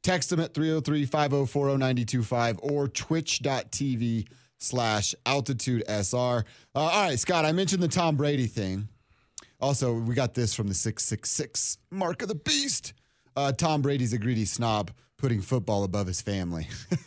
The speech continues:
<laughs> Those will still come in from time to time, and technically, you're right, he did do that. Uh, all right, but, Scott, I've been saying all along that Tom Brady, don't sleep on Miami, and the Dolphins being a chance,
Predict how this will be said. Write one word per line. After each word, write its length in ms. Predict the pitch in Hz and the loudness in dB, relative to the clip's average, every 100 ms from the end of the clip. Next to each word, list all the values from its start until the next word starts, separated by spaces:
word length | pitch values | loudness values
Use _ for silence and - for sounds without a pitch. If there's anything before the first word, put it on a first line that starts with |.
| 196 - | -4 -2
<laughs> 580 | 160 - 104 90 85 127 | -6 -6 -8 -8 -10 -8
Those 200 | 107 117 | -4 0
will 80 | 123 | 0
still 180 | 113 135 | 0 -2
come 200 | 139 117 | 0 -2
in 80 | 110 | -2
from 160 | 110 | -4
time 200 | 107 104 98 | -2 -2 -2
to 60 | |
time, 300 | 95 95 113 | -4 -4 -4
and 180 | 147 156 | -6 -4
technically, 540 | 190 214 233 254 277 330 | -4 -4 -6 -4 -6 -6
you're 160 | 254 269 | -6 -4
right, 280 | 262 127 | -2 -2
he 140 | - 160 | -4 -4
did 200 | 147 87 | -4 -4
do 120 | 85 | -4
that. 300 | 65 64 - - - - | -4 -8 -12 -20 -16 -2
Uh, 260 | 151 156 165 | 0 2 2
all 120 | 226 | 2
right, 220 | 214 120 - _ _ _ - | 2 0 -4 _ _ _ -2
but, 280 | 180 190 135 | 0 0 0
Scott, 260 | - 185 | 0 2
I've 100 | 170 | 2
been 160 | 156 175 | 2 2
saying 300 | 202 220 208 | 2 2 2
all 420 | 214 247 254 254 | 2 2 2 2
along 440 | 262 269 226 190 185 | 2 2 4 2 0
that 120 | 160 | 0
Tom 240 | 196 208 | 2 2
Brady, 320 | 190 226 180 | 2 0 0
don't 240 | 156 160 214 | 0 0 0
sleep 300 | - 208 202 | -2 -2 0
on 240 | 185 156 | 2 2
Miami, 580 | 139 147 156 247 143 92 _ _ _ 135 | 2 2 2 0 -2 -6 _ _ _ -4
and 120 | 139 | -2
the 60 | |
Dolphins 580 | 117 147 220 - 196 117 | 0 0 0 -2 -2 -2
being 260 | 113 135 123 | -2 0 0
a 40 | |
chance, 540 | 107 147 139 120 - | 0 0 0 -2 -4